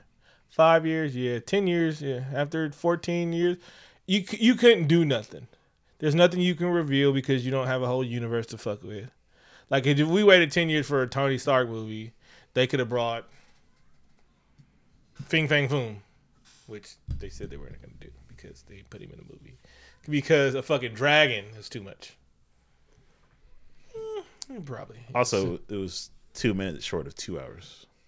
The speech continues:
Speaker 1: I, I, it felt long as shit, and I thought, okay, I thought I was tripping.
Speaker 2: No, at some parts, I'm like, "Come on, man."
Speaker 1: So we had a conversation, like, one time, and you was telling me that action costs money to fucking film and shit like that. I feel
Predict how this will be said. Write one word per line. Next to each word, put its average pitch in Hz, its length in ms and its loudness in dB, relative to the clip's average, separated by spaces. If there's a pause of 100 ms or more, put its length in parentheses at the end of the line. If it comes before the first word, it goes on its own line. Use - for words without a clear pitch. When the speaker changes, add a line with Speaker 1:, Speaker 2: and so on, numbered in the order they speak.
(540)
Speaker 1:
I, - 260 -12 (160)
I, 135 140 -2
it 156 120 4
felt 208 280 10
long 170 240 8
as 127 80 0
shit, 139 280 2
and 117 140 -8
I 120 100 -2
thought, 123 220 -2
okay, 113 220 -6
I 110 60 -6
thought 110 160 -8
I 98 100 -10
was 110 80 -14
tripping. 95 380 -8 (180)
Speaker 2:
No, 98 300 -4
at 104 220 0
some 101 160 0
parts, 85 300 -4
I'm 78 100 -8
like, 71 160 -14
"Come - 140 -14
on, - 180 -18
man." - 180 -20 (240)
Speaker 1:
So 160 200 6
we 190 120 6
had 214 140 10
a 156 80 4
conversation, 160 920 2
like, 156 200 0
one 156 180 -2
time, 156 320 0
and 139 160 -2
you 143 120 -2
was 135 100 -4
telling 135 300 -4
me 127 80 -4
that 110 160 -4
action 117 400 -4
costs 113 280 -6
money 123 460 -8
to 120 180 -6
fucking 113 360 -10
film 117 280 -10
and 127 80 -10
shit 139 160 -6
like 127 180 -4
that. 127 220 -2
I 117 180 -2
feel 147 520 0